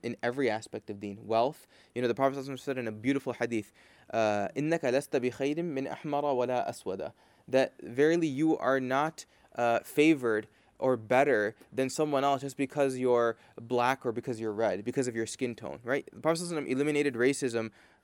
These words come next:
well before the rest of, of humanity, uh, the rest of the world did. He got rid of it up front and said, "There's no difference. The playing field is even, doesn't matter what your background is, what your ethnicity, what your race is." And really, from these hadith, we learn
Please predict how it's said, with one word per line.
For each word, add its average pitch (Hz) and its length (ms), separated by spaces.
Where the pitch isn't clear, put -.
well 127 220
before 127 320
the 113 80
rest 120 260
of, 107 200
of 110 100
humanity, 110 640
uh, 113 60
the 123 100
rest 135 200
of 110 100
the 110 60
world 113 340
did. 71 200
He 120 100
got 143 180
rid 147 140
of 120 100
it 120 60
up 139 120
front 113 340
and - 100
said, 131 140
"There's 120 200
no 156 320
difference. 131 600
The 131 100
playing 175 300
field 151 240
is 120 140
even, 151 260
doesn't 135 220
matter 135 240
what 120 180
your 123 80
background 117 460
is, 113 100
what 110 120
your 110 140
ethnicity, 120 340
what 110 120
your 104 100
race 107 280
is." 98 100
And 120 160
really, 139 300
from 127 140
these 139 180
hadith, 131 320
we 123 100
learn 113 220